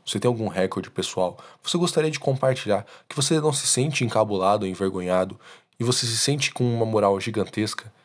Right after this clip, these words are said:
e você, pô, você tem essa história e pensa assim, "Pô, quero, quero espalhar."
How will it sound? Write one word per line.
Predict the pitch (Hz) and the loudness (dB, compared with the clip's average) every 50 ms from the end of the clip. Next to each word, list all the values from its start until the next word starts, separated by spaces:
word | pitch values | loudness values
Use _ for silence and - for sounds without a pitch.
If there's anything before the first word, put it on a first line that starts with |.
| _ _ _ _ _ _ _ _ - | _ _ _ _ _ _ _ _ -6
e | 202 | -4
você, | 208 - 302 302 294 285 240 185 170 202 - _ _ _ - | -2 0 0 0 2 2 2 0 0 -4 -10 _ _ _ -2
pô, | 254 233 | -2 0
você | - - 190 | 0 0 0
tem | - 226 | 0 0
essa | 214 208 - | 0 0 -2
história | - - - 156 180 190 180 | -4 0 2 4 4 4 4
e | 165 | 2
pensa | - 175 160 - | -2 -4 -4 -4
assim, | - - | -6 -8
"Pô, | 147 - - 165 143 113 - - _ _ _ _ _ _ _ _ _ _ _ _ _ _ _ _ - | -4 0 2 4 4 2 0 -4 _ _ _ _ _ _ _ _ _ _ _ _ _ _ _ _ 0
quero, | - 208 214 226 226 220 220 226 226 226 233 233 - _ _ | 2 2 4 4 2 2 0 -2 -2 -6 -8 -10 -16 _ _
quero | - 208 208 | -4 -4 -2
espalhar." | 208 - - - - 113 110 110 - | -2 -2 -2 0 0 0 0 -2 -6